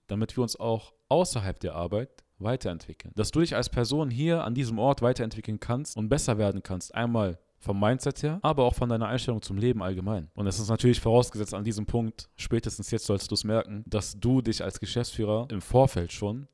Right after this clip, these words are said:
sehr stark damit beschäftigt hast, dich persönlich weiterzuentwickeln. Das heißt, dass du mal ein Buch in die Hand nimmst von jemandem, der eben mehr Wissen hat als du, jemand, der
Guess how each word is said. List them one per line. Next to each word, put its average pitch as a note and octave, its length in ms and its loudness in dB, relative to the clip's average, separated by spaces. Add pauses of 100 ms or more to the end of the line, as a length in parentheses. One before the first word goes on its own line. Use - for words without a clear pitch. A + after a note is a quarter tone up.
(120)
sehr A2 280 -2
stark G#2 260 -4
damit G2 200 -6
beschäftigt - 440 -6
hast, G#2+ 140 -6
dich A2 120 0
persönlich A#2+ 340 6
weiterzuentwickeln. F#2+ 800 -2
Das - 140 -6
heißt, C3 180 2
dass A#2 140 -2
du - 80 -4
mal G#2+ 340 2
ein G2+ 100 -4
Buch C#3 200 4
in A#2+ 100 2
die F#2+ 120 2
Hand G2 160 -2
nimmst A2+ 440 -6
von G2+ 240 -2
jemandem, G#2 440 2
der F#2+ 180 0
eben F#2+ 400 -6
mehr A2 400 2
Wissen F#2 260 -4
hat E2+ 140 -6
als D#2 200 -8
du, F#2 220 -6
jemand, G#2 360 0
der F#2 320 -2